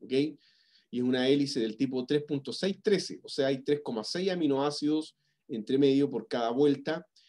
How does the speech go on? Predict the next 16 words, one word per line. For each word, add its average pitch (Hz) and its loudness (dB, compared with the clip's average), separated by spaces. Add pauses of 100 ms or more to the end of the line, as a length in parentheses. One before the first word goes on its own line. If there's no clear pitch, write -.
(120)
y 110 -4
eso 113 -4
implica 143 -4 (680)
de 120 -8
que 110 -2
hay 123 0
trece 120 -4
átomos 123 -4
desde 131 -2
el 123 -4
oxígeno 120 -4
hasta 110 -6
el 92 -8
protón. 143 0 (380)
O 120 -12
sea, 180 -4